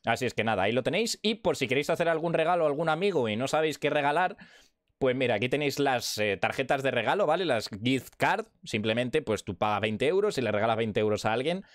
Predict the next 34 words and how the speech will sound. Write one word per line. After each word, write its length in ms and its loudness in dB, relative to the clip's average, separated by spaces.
para 180 0
que 80 -6
se 80 -4
los 160 0
gaste 300 -2
en 80 -4
Instant 280 -2
Gaming. 440 -6
También 260 0
os 80 0
dejaré 240 0
el 80 -2
link 140 -2
en 60 0
la 60 2
descripción 380 -4
por 120 -4
si 80 -4
queréis 200 -2
hacerle 280 -2
un 60 -2
regalito 460 0
a 60 2
alguien 260 -4
y 120 0
no 100 0
sabéis 380 0
bien 240 2
el 160 0
qué, 320 0
que 100 0
siempre 560 0
pasa 380 2
igual. 420 0